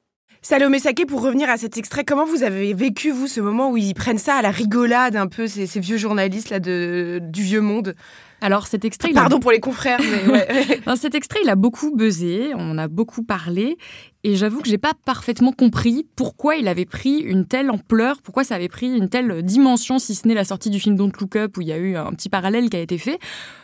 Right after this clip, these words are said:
Speaker 2: Moi, ça fait des mois, voire des années que je vis,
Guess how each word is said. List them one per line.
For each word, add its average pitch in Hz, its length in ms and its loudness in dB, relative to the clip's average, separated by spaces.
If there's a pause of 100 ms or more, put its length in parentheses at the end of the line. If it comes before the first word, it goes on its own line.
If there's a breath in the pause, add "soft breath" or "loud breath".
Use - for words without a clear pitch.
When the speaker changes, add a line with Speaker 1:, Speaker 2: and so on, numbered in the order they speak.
(140 loud breath)
Speaker 2:
Moi, 262 140 4
ça 202 160 -2
fait 254 160 2
des 202 120 2
mois, 277 320 6
voire 254 160 0
des 190 200 0
années 269 200 4
que 208 180 0
je 180 180 0
vis, 220 440 0